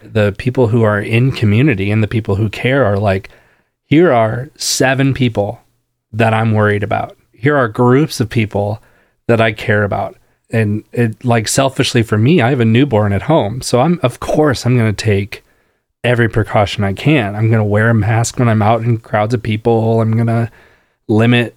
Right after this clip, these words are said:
when I leave the house and, and that sort of thing. It's not even just that. It's just the care and concern that I have for disabled people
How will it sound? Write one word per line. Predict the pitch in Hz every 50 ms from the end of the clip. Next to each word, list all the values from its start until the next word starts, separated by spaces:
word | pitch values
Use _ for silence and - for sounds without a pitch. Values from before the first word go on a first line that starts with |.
| _ _
when | - 123 110 120 120 123
I | 123 120
leave | 117 117 120 117
the | 117 127
house | 110 - 127 123 117 113 117 120 117 117 117 110 - - -
and, | 120 113 117 120
and | 123 117 110 107
that | 110 113 113 -
sort | - 120 113
of | 107 -
thing. | - 113 113 110 110 107 - _ _ _ _ _ -
It's | - 123 113 -
not | 131 131 131 147
even | 139 127 123
just | 117 117 - - -
that. | 120 127 151 - 123
It's | 113 107
just | 113 110 107 101 - - _ -
the | 117 120 120 110 110 107 107 104 - _ -
care | - - - 123 123 123 127
and | 127 120
concern | - - 110 107 - - 123 123 127 123
that | 117 107
I | 107 104
have | 101 101 117 113 113 110 113 113 110 - - _
for | _ - 120 113 113 107 104 104 101 95 - _ _ _ _ _ _ _ _ _ -
disabled | - - - - 117 117 110 107 101 -
people | - 113 104 - 104 101 98 98 98 -